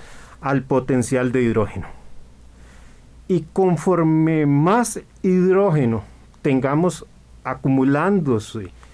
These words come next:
en el acuario, más ácida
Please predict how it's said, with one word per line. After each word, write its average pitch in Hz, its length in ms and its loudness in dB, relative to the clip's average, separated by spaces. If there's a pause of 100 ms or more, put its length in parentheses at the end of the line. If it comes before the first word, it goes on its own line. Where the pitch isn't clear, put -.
(400)
en 156 160 2
el 190 140 2
acuario, 156 540 0 (840)
más 147 460 0 (160)
ácida 147 580 -2